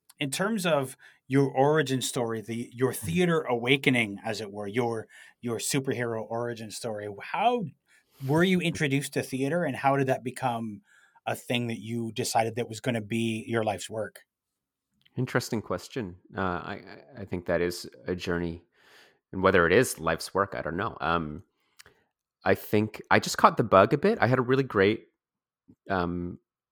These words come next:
Speaker 2: I took it as an elective in high school, and I had a really wonderful, uh, teacher named Richard Dixon, um, who a lot of, a-, actually a lot of people from that school w-, went on. It wasn't, like, an art school or anything like that, but, um, a lot of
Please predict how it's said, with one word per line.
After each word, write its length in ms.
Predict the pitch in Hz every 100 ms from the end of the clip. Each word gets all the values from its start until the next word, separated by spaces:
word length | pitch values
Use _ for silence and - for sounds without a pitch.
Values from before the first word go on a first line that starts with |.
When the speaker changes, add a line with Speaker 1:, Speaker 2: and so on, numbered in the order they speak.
| _
Speaker 2:
I 120 | 90 98
took 180 | 143
it 60 | 87
as 120 | 85
an 80 | 80
elective 380 | 73 85 - 170
in 80 | 80
high 160 | 80
school, 300 | 85 - 151
and 180 | 92 82
I 80 | 82
had 100 | 90
a 60 |
really 240 | 85 90 90
wonderful, 680 | 87 85 87 - 90 90 - _ _ _ _
uh, 280 | 95 82 82 -
teacher 260 | - 85 107
named 220 | 87 80
Richard 320 | 90 92 -
Dixon, 460 | 87 - 120 127 135 _ _ _ -
um, 500 | 87 82 82 85 85 -
who 480 | 92 87 85 82 73 _ _ _ _ _ _ -
a 100 | 95
lot 160 | 107
of, 120 | 131 -
a-, 60 | -
actually 480 | 95 60 107 - 110
a 40 |
lot 200 | 90 90
of 140 | 92 -
people 240 | 92 78
from 160 | - 80
that 180 | 73
school 380 | - - 82 76 _ -
w-, 240 | - - -
went 220 | 90 85 85
on. 180 | 78
It 80 | 78
wasn't, 240 | 113 123 80
like, 160 | 87
an 80 | 87
art 160 | 95 92
school 220 | - 82
or 40 | 82
anything 220 | 82 80
like 160 | 76
that, 200 | 80 78 -
but, 160 | - - _ -
um, 260 | 80 78 -
a 60 |
lot 160 | 82 82
of 180 | 85